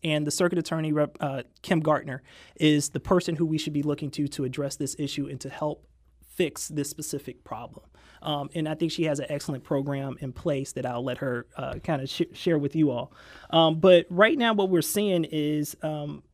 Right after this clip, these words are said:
a, a battle between kingdoms or fiefdom-, fiefdoms in, in a sense. Um, you have these small little groups that are set up around the city who's trying to, uh, come up with some sort of income to take care of their family.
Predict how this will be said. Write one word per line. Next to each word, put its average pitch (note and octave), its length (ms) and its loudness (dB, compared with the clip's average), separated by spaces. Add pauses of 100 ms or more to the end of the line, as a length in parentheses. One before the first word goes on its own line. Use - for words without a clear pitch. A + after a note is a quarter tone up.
(520)
a, E3+ 320 4 (500)
a E3+ 260 -2
battle E3 420 4
between E3+ 720 -2 (260)
kingdoms D#3 580 -2
or D#3 200 -4
fiefdom-, D#3+ 500 -4 (120)
fiefdoms A3+ 720 -6
in, D#3+ 140 -2
in D#3+ 160 -4
a C#3+ 60 -4
sense. - 420 -8 (320)
Um, D#3+ 160 -4
you F3+ 80 -4
have F#3 160 2
these E3+ 200 0
small F3 400 -2
little F3 240 0
groups D#3 640 -2 (200)
that E3 120 0
are E3 60 2
set D#3+ 240 -2
up E3 120 -2
around E3 300 -2
the F3+ 60 -2
city E3+ 400 -2 (320)
who's E3+ 260 0
trying E3+ 380 -4
to, F3 360 -2 (260)
uh, C#3+ 300 -4 (280)
come F3+ 180 -2
up E3 120 -4
with F3+ 140 -2
some F3+ 140 -2
sort F3 200 -2
of E3+ 140 -4
income F3+ 380 -2
to E3+ 80 -2
take F3 180 -2
care F3+ 140 -2
of E3+ 60 0
their E3 120 -4
family. - 480 -6